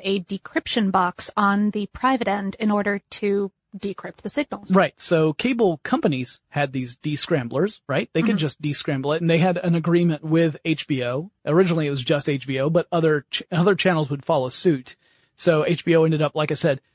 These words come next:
Speaker 2: creating this industry standard approach. So the cable providers would all have these descramblers, and as a private citizen, you could get a descrambler,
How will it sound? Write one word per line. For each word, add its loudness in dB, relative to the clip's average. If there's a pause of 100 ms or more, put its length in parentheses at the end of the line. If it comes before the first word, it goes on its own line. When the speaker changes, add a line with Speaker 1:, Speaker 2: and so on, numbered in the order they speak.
(120)
Speaker 2:
creating 0
this -4
industry 0
standard -2
approach. 0 (340)
So 4 (280)
the -2
cable 0
providers 0
would 0
all 2
have 0
these 0
descramblers, -2
and 0
as 2
a 2
private -2
citizen, -4
you -2
could -6
get 0
a 2
descrambler, -2